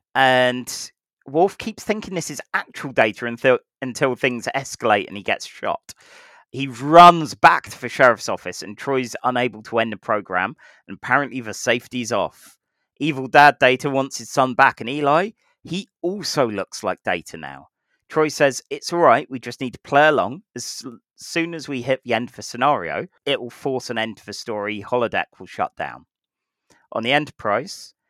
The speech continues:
Data's brains apparently got into the library, the arts, the replicators, and so on. It's giving out cat food to anyone in the rep-,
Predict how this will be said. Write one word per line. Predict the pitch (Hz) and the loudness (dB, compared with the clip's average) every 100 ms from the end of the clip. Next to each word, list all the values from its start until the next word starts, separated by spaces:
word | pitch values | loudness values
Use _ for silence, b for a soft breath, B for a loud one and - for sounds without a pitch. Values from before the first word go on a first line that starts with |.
| _ - | _ -2
Data's | 131 127 123 | -2 -2 -12
brains | 104 131 123 156 139 | -2 0 2 -2 -8
apparently | - 135 127 | -2 -2 -2
got | 113 113 | -6 -6
into | 117 104 | -8 -12
the | 104 104 | -10 -8
library, | 110 113 117 120 127 131 120 | -2 0 0 -2 -2 -2 -6
the | 110 | -2
arts, | 98 110 107 - | 2 2 2 -4
the | - | -6
replicators, | 98 104 - 107 110 98 98 92 | 0 0 0 -8 -6 -6 -8 -14
and | 92 | -12
so | - - 120 | -4 0 0
on. | 80 - B B - | 0 -10 B B -12
It's | - | -10
giving | - 147 123 110 | -4 -4 -2 -4
out | 98 - | -6 -6
cat | - 143 _ | -4 -4 _
food | - 143 - - _ | -8 -8 -8 -16 _
to | - 107 - | -2 -2 -2
anyone | 104 104 95 92 92 - - | -8 -6 -6 -6 -14 -16 -18
in | 104 | -14
the | 98 | -12
rep-, | 87 95 | -8 -6